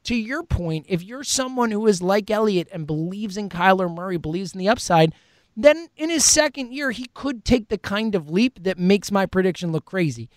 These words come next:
And all of a sudden, they're a ten-win team, eleven-win team, and and stuff happens. Like, that is certainly within the realm of possibility. If Kyler Murray's going to be a great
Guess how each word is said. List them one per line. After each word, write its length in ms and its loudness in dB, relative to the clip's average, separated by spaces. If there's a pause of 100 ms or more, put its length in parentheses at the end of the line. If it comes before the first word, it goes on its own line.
(140)
And 120 -2
all 120 6
of 80 -2
a 60 0
sudden, 300 0
they're 120 0
a 60 -2
ten-win 480 -4
team, 240 -12
eleven-win 460 -6
team, 280 -6
and 160 -8 (300)
and 140 -4
stuff 180 -2
happens. 380 0
Like, 160 -2
that 200 2
is 200 -4
certainly 600 -2
within 320 2
the 80 -4
realm 300 -2
of 80 -6
possibility. 640 -2
If 100 -10
Kyler 360 -8
Murray's 280 -14
going 220 -4
to 60 -8
be 120 -14
a 60 -12
great 400 -8